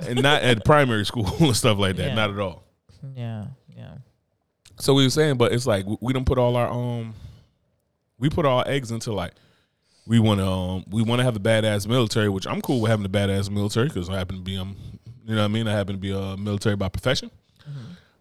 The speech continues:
Speaker 1: But then it's like, we don't care about education. We, we, we harp on, "Get education, do this and that so we can give you this job." And then we're not gonna pay you for it. Like, people is swimming in student loan debt.
Speaker 2: Yeah.
Speaker 1: And
Speaker 2: Yeah.
Speaker 1: then also talking about how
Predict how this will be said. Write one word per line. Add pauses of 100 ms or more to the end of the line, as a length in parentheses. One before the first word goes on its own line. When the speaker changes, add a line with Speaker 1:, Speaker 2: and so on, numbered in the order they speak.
Speaker 1:
But
then
it's
like, (140)
we
don't
care
about
education. (100)
We,
we,
we (220)
harp
on,
"Get
education,
do
this
and
that
so
we
can
give
you
this
job."
And
then
we're
not
gonna
pay
you
for
it.
Like,
people
is
swimming (360)
in
student
loan
debt.
Speaker 2:
Yeah. (720)
Speaker 1:
And
Speaker 2:
Yeah.
Speaker 1:
then
also
talking
about
how